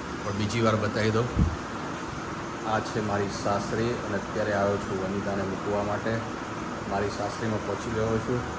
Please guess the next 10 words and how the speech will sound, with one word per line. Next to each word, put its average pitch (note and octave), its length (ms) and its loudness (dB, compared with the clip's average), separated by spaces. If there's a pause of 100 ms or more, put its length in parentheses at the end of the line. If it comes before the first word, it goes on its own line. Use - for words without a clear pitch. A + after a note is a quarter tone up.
(560)
અને A2 440 4 (540)
ચા A2 220 4
પાણી G#2+ 260 2
કરી G2+ 200 0
લઉં. A#2+ 160 4 (400)
ચા G#2+ 120 2
પાણી G2+ 220 0 (120)
કરીને G2+ 240 0
જઈશ G2+ 720 -2
અમદાવાદ, A#2 400 4